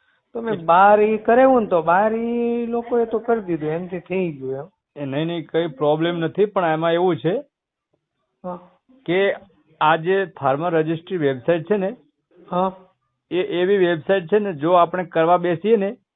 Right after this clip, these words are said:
Speaker 1: હા.
Speaker 2: તો ફક્ત ત્રણ થી ચાર મિનિટનો સમય લાગે, ત્રણ મિનિટનો સમય લાગે છે.
Speaker 1: હા, હા.
Speaker 2: પણ અમુક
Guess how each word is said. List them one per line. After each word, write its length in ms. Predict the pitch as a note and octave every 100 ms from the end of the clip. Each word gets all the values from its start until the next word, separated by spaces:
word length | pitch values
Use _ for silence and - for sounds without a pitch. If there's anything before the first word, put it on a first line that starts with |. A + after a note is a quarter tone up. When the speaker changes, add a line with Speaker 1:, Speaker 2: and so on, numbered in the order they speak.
| _ _ _
Speaker 1:
હા. 180 | F3+ F3+ F3+ - _
Speaker 2:
તો 100 | F3
ફક્ત 460 | E3+ - E3 D#3+ F#3+ F#3+ G3 F#3+
ત્રણ 220 | D3+ D#3+
થી 160 | D#3 F#3
ચાર 360 | - E3+ F3
મિનિટનો 420 | F3+ F3 E3+ D#3+
સમય 280 | D#3+ D3+ D#3
લાગે, 260 | D3+ D3+ D3+
ત્રણ 280 | C#3+ D#3 E3
મિનિટનો 460 | D#3+ D#3 D3 D3
સમય 300 | B2+ C3 B2+
લાગે 300 | A2+ A2 G#2
છે. 160 | F#2+ A#2 _ _ _ _ _ -
Speaker 1:
હા, 140 | E3
હા. 380 | D3+ C3 D3+ B2+ _ _ _ -
Speaker 2:
પણ 300 | D3+ G3 G#3+ -
અમુક 380 | D#3 E3 G3+